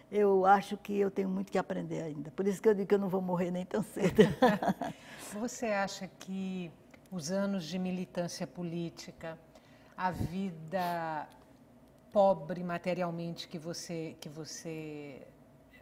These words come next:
Speaker 2: teve que passar por ela, que você enfrentou, a clandestinidade, a própria disciplina da militância, tudo isso de alguma forma, é, reverberou, reverbera, ah,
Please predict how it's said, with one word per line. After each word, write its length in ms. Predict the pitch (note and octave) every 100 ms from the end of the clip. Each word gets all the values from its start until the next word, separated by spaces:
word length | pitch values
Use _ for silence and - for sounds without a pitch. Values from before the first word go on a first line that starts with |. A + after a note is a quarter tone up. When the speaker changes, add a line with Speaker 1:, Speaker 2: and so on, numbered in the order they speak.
| - -
Speaker 2:
teve 180 | D#3+
que 100 | -
passar 320 | - F3 - D#3
por 220 | A3+ B3+
ela, 360 | F#3+ F3+ E3+
que 120 | E3 D3
você 300 | D3+ - E3
enfrentou, 960 | E3 E3 - G#3+ G3 - F3 E3+ E3
a 120 | - E3+
clandestinidade, 1200 | - G3+ G3 F#3 - G3 G3+ E3+ E3 E3 E3 -
a 80 | A#3+
própria 540 | A#3 B3+ B3+ C4 B3
disciplina 1120 | G#3 B3 - - G3+ - A#3+ C#4 D#4 B3 F3+ D#3 - - -
da 160 | F#3 F#3
militância, 880 | G3 F#3+ F#3+ - E3+ D#3+ - - D#3+ - - - -
tudo 260 | D4+ C4+
isso 360 | B3 A3+ - A#3
de 160 | F#3 G#3
alguma 480 | G3 F#3+ G#3+ G#3+
forma, 840 | G3+ - F#3+ F#3 E3 F3 F3 E3+ D#3+ -
é, 640 | F#3+ F3 E3+ E3 D#3+ D#3 -
reverberou, 840 | - F#3 E3 F3 E3+ E3+ F3+ F#3+ F#3
reverbera, 1000 | D#3+ G3 G3+ F#3 D#3 F#3 F#3+ F#3+ F3 D#3+ - - - - - -
ah, 480 | F#3+ F3 E3 E3